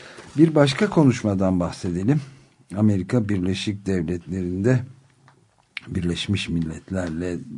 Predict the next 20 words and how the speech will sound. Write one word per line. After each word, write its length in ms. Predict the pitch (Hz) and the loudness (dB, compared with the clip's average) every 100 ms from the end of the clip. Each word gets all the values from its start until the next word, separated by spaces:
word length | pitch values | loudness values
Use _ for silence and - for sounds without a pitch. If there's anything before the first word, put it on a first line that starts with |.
| - 82 76 82 | -10 -8 -8 -6
Birleşmiş 480 | 98 95 95 - - | -4 -2 -4 -6 -2
Milletler 460 | 95 85 85 101 98 | 0 0 -2 -2 -4
toplantısına 800 | - 85 92 87 80 - 85 87 | -2 -4 0 0 -2 -4 -4 -4
katılıyorlar. 720 | - 85 87 90 85 117 135 - - - - - - - - - _ _ - - | -8 -8 -6 -6 -2 0 0 -4 -18 -20 -20 -20 -20 -20 -20 -20 _ _ -16 -8
Ee, 320 | 95 95 92 82 - | -4 -4 -6 -6 2
Amerikan 520 | 113 117 - 135 117 | 4 4 6 8 8
Başkanı 500 | 104 - 113 135 160 | 6 0 2 4 4
tek 260 | 139 135 | 4 4
başına 560 | 117 107 - 113 139 135 - - | 2 0 2 4 6 6 2 -6
askeri 360 | 107 - 117 107 | -8 0 4 4
müdahale 600 | 101 104 98 98 98 90 | 4 2 0 0 0 -2
Suriye'ye 680 | - 104 98 92 90 90 85 | -4 -4 0 0 0 -2 -2
barış 260 | 95 92 | -4 -4
getirmez 520 | 92 92 107 123 131 | -6 -4 2 6 6
demiş 280 | 110 87 - | 4 0 0
Obama. 540 | 85 92 92 104 139 135 - - | -2 2 2 4 2 0 -8 -6
Amerika'da, 720 | 98 95 90 - 90 117 113 - - - | -2 -2 -4 -6 -2 0 -2 -4 -14 -12
e, 340 | 98 92 87 - 80 87 - 85 - | -10 -8 -10 -12 -16 -16 -14 -16 -2
çok 220 | 135 131 131 - 90 80 80 | 4 4 4 -6 -6 -6 -10
süresini 680 | - 120 113 104 123 143 | 0 2 2 2 4 4